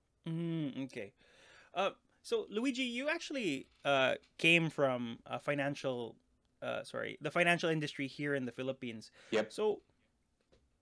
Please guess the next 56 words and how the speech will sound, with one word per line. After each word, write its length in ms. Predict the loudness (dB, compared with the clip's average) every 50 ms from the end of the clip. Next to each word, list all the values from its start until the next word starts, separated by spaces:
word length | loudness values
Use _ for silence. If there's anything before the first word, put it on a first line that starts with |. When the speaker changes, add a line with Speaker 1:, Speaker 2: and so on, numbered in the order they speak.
| _ -6
Speaker 1:
uh, 220 | -2 0 0 0 0 0
and 220 | -2 -2 -2 -2 -4 0
now 160 | 4 6 6
you're, 220 | 6 6 6 4 2
of 180 | 0 -2 -2
course, 240 | -2 -2 -2 -2 -2
you, 180 | -4 -4 -4 -6 -8
uh, 60 | -10 -6
well, 180 | -2 0 2 2
I, 140 | 2 2 0
I 40 | 0
don't 140 | 0 2 2
wanna 140 | 2 0
say 100 | 0 0
you 140 | -2 -2 -2
moved 200 | -2 -4 -2 0
on 140 | 0 0 0
to 60 | 0
the 100 | -2 -4
big 240 | -2 -2 -2 -2 0
leagues 280 | -2 -2 -4 -4 -4 -4
now 140 | -2 -2
that 120 | 0 0 0
you're 160 | 0 0 0
in 160 | 0 2 4 4
Yale 240 | 4 4 4 2
Speaker 2:
<laughs> 0 |
Speaker 1:
because, 300 | 0 0 0 -2 -4 -4 -6 -8
you 140 | -8 -6 -4
know, 120 | -2 -2 0
that, 160 | 0 0 0
there's, 180 | 0 -2 0 0
like, 120 | 0 0
negative 380 | 2 2 0 2 2 0 -2 -2
connotations. 640 | -2 -2 -2 -2 -2 -2 -4 -4 -4 -4 -6 -8 -6
The, 400 | -8 -8 -8 -4 -2 0 0 2
there's, 200 | 2 2 0 2
the, 180 | 2 0 0 0
the 180 | 0 2 4 6
industry 360 | 6 8 6 6 6 4 2
here 180 | 2 4 2
is 140 | 2 2 0
very 240 | 0 2 2 2 0
sophisticated. 640 | -2 -4 -6 -6 -6 -6 -8 -8 -6 -6 -6 -6 -8 -12 -14 -16 -16 -16 -16 -16 0
But 180 | 4 4 4 6
just 240 | 6 4 4 4 4
for 120 | 0 2
someone 320 | 4 4 4 4 4 2
who 80 | 0 2
might 260 | 2 0 0 0 -2
be 120 | -4 -4 -4
starting 420 | -2 0 2 2 2 2 0 0
out 200 | 0 0 0 0
and 120 | 0 2
doesn't 260 | 4 4 4 4 4 4
know 260 | 4 6 4 4